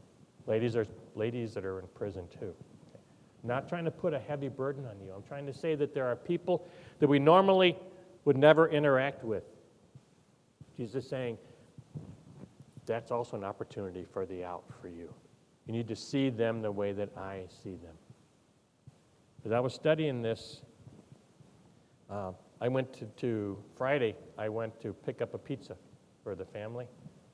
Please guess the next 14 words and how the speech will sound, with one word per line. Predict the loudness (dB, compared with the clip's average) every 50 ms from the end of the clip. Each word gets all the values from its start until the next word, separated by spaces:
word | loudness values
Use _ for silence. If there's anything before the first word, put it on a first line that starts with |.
| -20 -20 -20 -20 _ -10
at, | -8 -8 -8 -8 -8
uh, | -8 -8 -8 -8 -10 -14 -16 -20 -20 -20 -12 -8
Papa | -8 -8 -8 -8
John's, | -8 -6 -6 -6 -6 -8 -10 -12 -14 -20 -20 -20 -20 -20 -20 _ _ _ _ _ -12
and | -10 -10 -8 -8 -10 -10 -10 -12 -14
a | -16 -20 -20 -20 -20 -20 -20 -20 -20 -20 -20 -20 -20 -8 -4
whole | -2 2
bunch | 4 2 2 2 -2
of | -4 -2
people | -2 0 0 -2 -2
were | -2 -2 -4 -4
in | -4 -4 -4 -4
there, | -4 -4 -6 -8 -12 -18 -20 -20 -20 -16
okay? | -12 -12 -12 -12